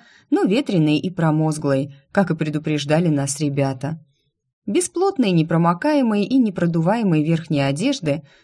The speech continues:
на улицу лучше было не выходить. Даже я прикупила у местных мастеров длинный плащ,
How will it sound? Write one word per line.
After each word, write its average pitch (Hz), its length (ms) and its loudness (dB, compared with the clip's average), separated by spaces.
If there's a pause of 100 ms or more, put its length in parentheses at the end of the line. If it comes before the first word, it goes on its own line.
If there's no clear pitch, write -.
на 220 140 0
улицу 311 420 -2
лучше 214 320 -4
было 160 240 0
не 151 220 0
выходить. 139 640 -4 (480)
Даже 170 240 2
я 165 160 2
прикупила 160 560 -2
у 151 60 2
местных 147 400 -2
мастеров 151 540 -2
длинный 151 520 0
плащ, 147 420 -4